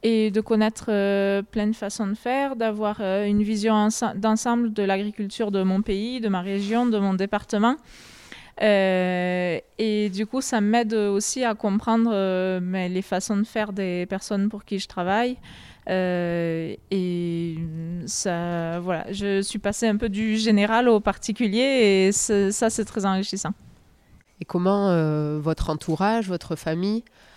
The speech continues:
Speaker 2: a perçu votre, euh, pas forcément votre réorientation, mais votre changement de métier ?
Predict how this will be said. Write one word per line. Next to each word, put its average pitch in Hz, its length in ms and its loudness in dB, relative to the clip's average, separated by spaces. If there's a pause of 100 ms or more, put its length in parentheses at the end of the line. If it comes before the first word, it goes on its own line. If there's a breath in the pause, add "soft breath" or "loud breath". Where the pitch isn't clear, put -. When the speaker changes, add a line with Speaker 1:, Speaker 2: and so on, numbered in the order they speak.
(200 soft breath)
Speaker 2:
a 160 100 -2
perçu - 480 -2
votre, 185 340 0
euh, 151 540 0 (880)
pas 165 120 2
forcément 165 520 -2
votre 156 280 -4
réorientation, 160 680 0
mais 226 100 2
votre 175 240 0
changement 170 380 -2
de 175 60 -2
métier ? 170 340 -6